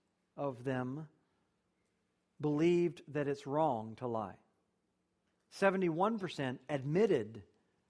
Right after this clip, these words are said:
to lying on their schoolwork within the past year. Or even among adults,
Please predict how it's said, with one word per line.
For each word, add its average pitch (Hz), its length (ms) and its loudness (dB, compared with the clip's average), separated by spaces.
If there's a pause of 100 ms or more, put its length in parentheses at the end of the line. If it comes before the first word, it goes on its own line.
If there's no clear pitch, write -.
(460)
to 139 120 -6
lying 131 640 0 (880)
on 139 140 -2
their 139 120 -4
schoolwork 113 640 0
within 123 240 -6
the 120 60 -8
past 117 360 -6
year. 101 180 -10 (2250)
Or 185 100 4
even 269 120 2
among 214 240 2
adults, 170 640 0